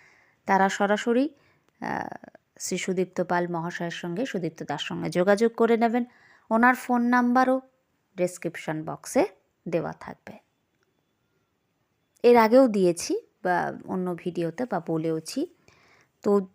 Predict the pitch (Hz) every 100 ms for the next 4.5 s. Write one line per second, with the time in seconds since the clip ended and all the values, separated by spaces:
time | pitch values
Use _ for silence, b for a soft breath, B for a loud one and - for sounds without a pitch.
0 | _ - - 262 285 285 311 262 214 175
1 | - 165 - _ _ _ _ _ - 226
2 | 247 240 226 196 202 196 - 208 214 196
3 | 180 196 175 180 185 - 165 - 170 165
4 | 160 151 - - -